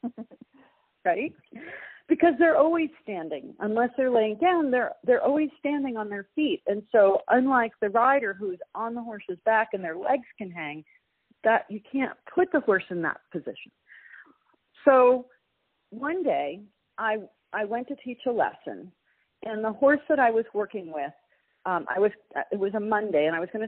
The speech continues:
Speaker 2: see the horse on Monday and then the next day, Tuesday. And on the Monday, I went to see the horse, and it's a horse I knew and a rider that I knew very well, but she had changed her saddle in the previous month. So in between the time I'd seen her last and now,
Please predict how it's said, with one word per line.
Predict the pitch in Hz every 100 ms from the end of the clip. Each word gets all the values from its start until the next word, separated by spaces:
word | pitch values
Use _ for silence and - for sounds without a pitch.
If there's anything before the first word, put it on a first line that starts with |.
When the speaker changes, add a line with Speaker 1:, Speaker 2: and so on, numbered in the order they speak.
| 220
Speaker 2:
see | 240
the | 233
horse | 220 202 190
on | 196
Monday | 226 269 294 277
and | 208 220
then | 208
the | 196
next | 185 180 -
day, | 175 180 -
Tuesday. | - - - - _ _ _ _ _ _
And | - 220
on | 220
the | 214
Monday, | 240 302 294 233
I |
went | 202 208 226
to | 262 254
see | 233
the | 226
horse, | - 151 - -
and | 233
it's | -
a | 247
horse | 285 285 294
I | 294
knew | 277 254 233 233
and | 202
a |
rider | 185 185 190 196 175
that | 160
I | 160
knew | 165 156
very | 214 269
well, | 147 123 156 _ _ _ _ _ _ -
but | 247 -
she | 302 302
had | 302
changed | - 285 254 -
her | 214 -
saddle | 262 226 233 226
in | 196
the | 196
previous | 196 277 285 240 170 151 -
month. | 151 117 - - _ _ _
So | 190 185
in | 262 269
between | 294 269 233
the | 226
time | 214 180
I'd | 170 160 -
seen | 160
her | 151
last | 208 302 302 302 - -
and | 170 165
now, | 220 247 240